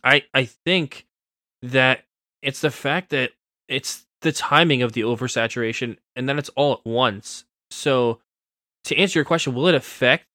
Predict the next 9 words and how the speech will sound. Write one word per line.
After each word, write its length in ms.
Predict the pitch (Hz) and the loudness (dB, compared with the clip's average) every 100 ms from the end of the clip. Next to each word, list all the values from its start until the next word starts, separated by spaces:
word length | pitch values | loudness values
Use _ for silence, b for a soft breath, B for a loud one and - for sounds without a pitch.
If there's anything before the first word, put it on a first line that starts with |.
| - | -6
the 80 | 127 | -6
sales 420 | - 123 143 135 | -2 0 0 0
of 180 | 123 113 | -6 -4
the 100 | 107 | -4
new 420 | 101 104 120 143 | -4 -6 -4 -4
consoles? 680 | 160 160 170 214 233 - - _ _ _ _ - | 0 -2 -2 -4 -6 -8 -16 _ _ _ _ -6
It, 160 | - | 0
it 140 | 135 - | 0 0
could. 440 | - 113 120 156 | 2 4 2 0